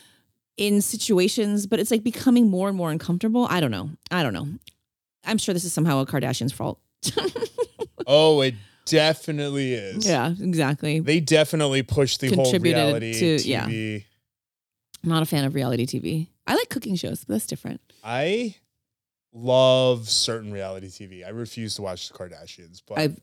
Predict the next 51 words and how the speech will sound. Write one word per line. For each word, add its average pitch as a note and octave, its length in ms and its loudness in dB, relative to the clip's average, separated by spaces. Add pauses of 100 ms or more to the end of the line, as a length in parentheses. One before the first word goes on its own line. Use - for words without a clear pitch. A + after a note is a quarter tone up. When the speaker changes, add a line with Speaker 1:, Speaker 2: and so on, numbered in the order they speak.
(140)
Speaker 1:
I've E3 200 2
literally F3 540 2
never F3+ 280 2
seen F#3+ 220 -2
an E3+ 80 2
episode E3 440 0
of D#3+ 140 -2
a D3 80 0
Housewives, G#3+ 680 0
and D#3+ 140 -2
I've D#3 120 0
never D#3+ 200 0
seen E3 160 -2
an D3+ 80 0
Speaker 2:
Oh, - 40 -4
Speaker 1:
episode D3 340 -2
of C3 40 0
a C3 40 2
Speaker 2:
nope. - 80 -6
Speaker 1:
Kardashians C3 640 0
Speaker 2:
Mm-mm, - 100 -14
Speaker 1:
ever. B2+ 220 -4
And D3 120 -6
Speaker 2:
neither D3+ 160 -2
Speaker 1:
I D3 40 2
Speaker 2:
of D3 80 2
Speaker 1:
have D3+ 100 -2
no D3+ 240 4
Speaker 2:
those. - 80 -2
Speaker 1:
interest. D3 200 -2 (220)
I D#3 100 0
don't F3 300 0
even F3 220 0
know D#3+ 100 2
what C#3+ 140 0
a C#3 60 2
Vanderpump C3+ 600 0
is. B2 380 -4
Speaker 2:
Oh, G2+ 220 -6 (100)
not G2+ 200 -10
that G2 180 -10
one F#2+ 120 -14
Speaker 1:
What E3 120 -2
is D#3 100 0
Speaker 2:
either. D3 120 -4
Speaker 1:
that? C#3 120 -6 (300)
Speaker 2:
Yeah, G2 280 -6
yeah, G2 80 -8
yeah. G2 160 -10
I B2+ 160 2
watch, G#3+ 480 4